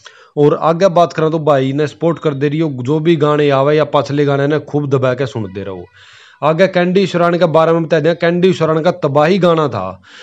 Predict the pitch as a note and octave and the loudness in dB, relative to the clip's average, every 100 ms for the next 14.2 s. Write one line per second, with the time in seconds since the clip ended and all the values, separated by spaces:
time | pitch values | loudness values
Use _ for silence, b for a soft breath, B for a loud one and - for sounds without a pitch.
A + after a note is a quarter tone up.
0 | B C3 F#3+ G#3 F3 F#3 F3 E3 E3 D#3+ | B 0 0 0 -2 0 2 2 2 0
1 | E3+ F3+ D3 D#3 F3 F3+ D#3+ D3 D3 D#3+ | 0 0 0 0 0 0 0 0 0 -2
2 | B2+ F3+ G3+ F#3 B2 - D#3+ C#3+ D3 C#3 | 0 -2 -2 -6 -8 -2 -2 0 0 0
3 | C3+ D3+ C#3+ C3+ C3+ C3 C3+ B2+ C#3+ C#3 | 0 0 0 -2 -4 -4 -6 -4 -4 -2
4 | C3+ A2 G#2 G#2+ C#3+ B2+ D3 C#3+ C#3 C#3+ | -2 -2 -8 -14 -12 -6 -4 -4 -2 0
5 | D#3+ E3 E3 D3+ F3 F3 B B - D#3+ | 0 2 0 0 0 -2 B B -6 -2
6 | E3+ F3+ C#3+ F#3+ G3+ G3 F3+ E3 F3+ F#3+ | 0 0 2 4 4 4 0 2 2 2
7 | F3 F3 D#3+ E3 F3 D#3 D#3 D#3 - B2 | 0 -2 0 0 0 -2 0 -2 -2 -4
8 | A2+ G#2+ G#2 G2 B B B - C#3+ E3+ | -4 -6 -8 -12 B B B 0 0 2
9 | D#3+ F#3+ F3+ A#2+ - F#3 F3 F#3 F3 D3+ | 2 2 0 -2 -2 0 2 2 2 2
10 | D#3+ D#3 E3 E3+ B B B2 D#3+ E3 D#3+ | 2 0 -4 -4 B B -2 0 2 0
11 | D3 D3+ D#3+ D#3+ C#3+ C#3 C#3+ D3+ D3+ D3 | 0 -2 0 0 0 -2 -2 -4 -2 -2
12 | D#3 D3 C#3+ C3+ C#3+ D3+ D3 D3 D3+ D3 | -2 -2 -2 -2 -2 -2 -2 0 0 0
13 | B2 B2 C#3 C#3 C3+ B2 C3 C#3+ C#3+ B2 | -2 -2 -2 -2 -2 0 2 0 2 -2
14 | B2+ C#3 | -2 -4